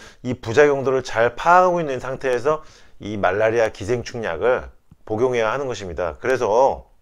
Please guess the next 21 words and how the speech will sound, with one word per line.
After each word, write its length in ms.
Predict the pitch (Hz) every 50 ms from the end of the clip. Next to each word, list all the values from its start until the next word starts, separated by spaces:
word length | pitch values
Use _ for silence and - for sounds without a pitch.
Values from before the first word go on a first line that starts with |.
| - - - - - - - - - - - - -
중요한 320 | - - 113 123 120 113
건요, 380 | 104 92 87 92 104 131 147 - - - - - - - - - - - - -
동물 500 | - 117 135 147 160 170 175 175 175 160
구충제를 560 | - 127 - - - 151 143 143 151 147 139
드시는 460 | 123 139 101 131 127 131 135 135 127 -
암 260 | - 90 101 107 113
환자분들도 840 | 123 123 120 123 104 98 95 92 95 92 127 139 165 165 170 - - _ - - - - - - -
약물 380 | - 95 120 143 151 156 156 123
복용 260 | 101 98 110 127 127
시에 160 | 117 - 135
나타날 360 | 123 104 92 - 120 117 117
수 120 | 110 - 113
있는 360 | 110 113 127 143 156 147 -
부작용이나 560 | - 107 95 131 131 123 123 117 117 117 123 117
이상 340 | 98 90 85 120 120 120
반응을 500 | 101 92 87 85 90 101 135 160 135 - - - - - - -
정말 360 | - - 95 104 117 120 110 85
면밀하게 960 | 73 80 85 104 117 127 139 127 123 107 80 82 85 87 92 98 90 73 - - - - - - - - -
잘 320 | - - 90 95 98 101 -
체크를 500 | - 123 110 - - 104 - 113 113 107
하면서 600 | - 139 151 147 139 127 147 151 160 165 -